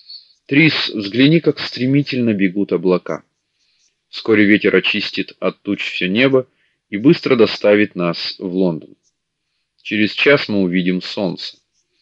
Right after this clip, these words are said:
До этого мне казалось, что солнце уже никогда не появится на небе, а сейчас на душе стало полегче». Джозеф торговал зерном. Его дом был высоким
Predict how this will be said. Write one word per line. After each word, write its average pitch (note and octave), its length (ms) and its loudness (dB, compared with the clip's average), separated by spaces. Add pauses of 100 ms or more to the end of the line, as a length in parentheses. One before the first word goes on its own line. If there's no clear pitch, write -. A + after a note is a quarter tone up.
(300)
До F#2 140 0
этого D3 340 6
мне F#2+ 320 2
казалось, A#2+ 500 2
что - 260 -6
солнце G#2 560 -4
уже F#2+ 320 2
никогда F#2+ 600 0
не F2 120 0
появится D#2+ 640 -2
на E2+ 120 -4
небе, B2+ 360 -2 (520)
а - 100 -10
сейчас D#3 340 -2
на A#2+ 140 0
душе G#2 340 0
стало D2+ 540 -6 (340)
полегче». - 560 -12 (2750)
Джозеф E3+ 420 4
торговал G#2 500 6
зерном. A#2 420 4 (1080)
Его G2+ 240 6
дом A#2+ 280 8
был G2+ 200 10
высоким C3 760 4